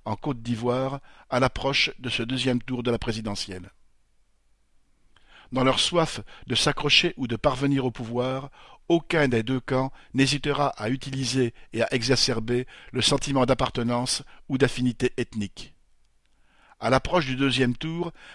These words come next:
les partisans de Gbagbo ont déjà commencé à propager leur rengaine anti-Diaoula dans l'espoir d'attirer des électeurs de Bédié,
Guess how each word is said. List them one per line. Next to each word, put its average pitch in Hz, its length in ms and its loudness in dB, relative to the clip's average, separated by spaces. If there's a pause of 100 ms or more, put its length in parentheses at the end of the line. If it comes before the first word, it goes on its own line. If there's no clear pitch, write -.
les 123 100 0
partisans 156 420 2
de 135 80 0
Gbagbo 127 500 0 (320)
ont 123 80 -2
déjà 143 220 2
commencé 151 500 0
à 123 120 -2
propager 139 480 2
leur 120 280 -6
rengaine 139 460 0 (280)
anti-Diaoula 127 840 0 (340)
dans 123 100 2
l'espoir 151 540 4
d'attirer 143 600 0 (240)
des 120 200 2
électeurs 139 420 2
de 123 120 -4
Bédié, 123 500 0